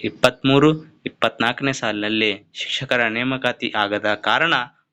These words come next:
ಆಕಾಂಕ್ಷಿಗಳಿಗೆ ಸಂಖ್ಯೆ ಇನ್ನೂ ಏನಪ್ಪ ಅಂತಂದ್ರೆ ಇರುತ್ತಾ ಇದೆ ಅಂತ.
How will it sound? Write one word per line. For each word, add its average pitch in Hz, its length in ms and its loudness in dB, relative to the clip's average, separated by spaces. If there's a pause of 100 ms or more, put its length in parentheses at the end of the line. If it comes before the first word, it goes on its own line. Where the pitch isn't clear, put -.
ಆಕಾಂಕ್ಷಿಗಳಿಗೆ 107 800 0
ಸಂಖ್ಯೆ 127 460 0
ಇನ್ನೂ 131 200 0
ಏನಪ್ಪ 127 340 0
ಅಂತಂದ್ರೆ 113 400 0 (440)
ಇರುತ್ತಾ 107 540 2
ಇದೆ 101 420 -2
ಅಂತ. 92 240 -6